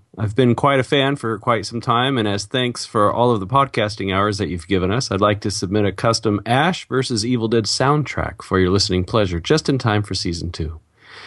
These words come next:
Since an official commercial release appears to be non-existent, <laughs> I've compiled all, well, most actually, of the tracks in one location, complete with some of my own custom album work.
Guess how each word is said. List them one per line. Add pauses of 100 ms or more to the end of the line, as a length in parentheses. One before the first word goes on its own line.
(340)
Since
an
official
commercial
release
appears
to
be
non-existent,
<laughs>
I've (480)
compiled
all,
well,
most
actually,
of
the
tracks
in
one
location,
complete
with
some
of
my
own
custom
album
work.